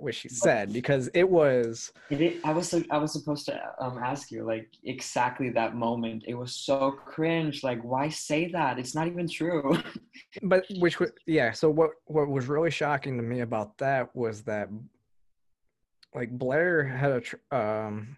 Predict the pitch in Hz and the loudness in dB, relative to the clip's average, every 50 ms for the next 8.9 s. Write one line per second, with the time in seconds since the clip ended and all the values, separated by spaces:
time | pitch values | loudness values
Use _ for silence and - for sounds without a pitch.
0 | _ - - 127 135 131 123 - 123 120 113 113 117 113 - 127 120 113 110 113 | _ -6 -4 -2 -2 0 0 -2 -2 -2 -2 -2 -2 -2 -2 -4 -6 -4 -4 -6
1 | 107 110 110 104 107 - - 139 139 143 127 110 107 104 107 - _ _ _ - | -6 -6 -8 -8 -8 -8 -6 -6 -4 -4 -4 -6 -8 -10 -12 -16 _ _ _ -6
2 | 135 113 110 - - 135 135 120 113 107 110 107 120 117 113 - - 127 117 113 | -4 -4 -4 -4 -4 -2 -2 -2 -2 -2 -2 -2 0 0 0 -2 -2 -2 -4 -4
3 | 110 113 120 120 120 127 131 139 143 147 131 117 - - - - - 127 139 160 | -4 -6 -4 0 2 2 4 6 6 4 4 2 0 -4 -8 -6 -2 0 0 2
4 | 156 135 107 95 82 65 - - - - - - - - _ _ _ - 143 131 | 2 0 -2 -4 -8 -12 -14 -16 -18 -18 -20 -20 -20 -20 _ _ _ -6 -2 0
5 | 123 120 117 117 113 110 - - - - - - - - - - - - - - | 0 2 2 2 0 -2 -4 -8 -14 -20 -20 -20 -20 -20 -20 -20 -20 -20 -20 -20
6 | - - _ _ _ _ _ - - 147 135 143 143 135 131 123 117 - - _ | -20 -20 _ _ _ _ _ -6 -2 0 2 4 6 4 4 2 -2 -8 -12 _
7 | _ _ - 110 110 - - 110 104 104 107 107 107 - 113 107 - - 110 110 | _ _ -6 -6 -6 -6 -6 -8 -6 -6 -6 -8 -8 -10 -10 -8 -6 -6 -4 -4
8 | 110 107 107 107 107 107 107 101 104 - _ - 117 - 113 113 - - | -4 -4 -4 -6 -6 -6 -8 -8 -10 -14 _ -20 -18 -16 -12 -10 -10 -8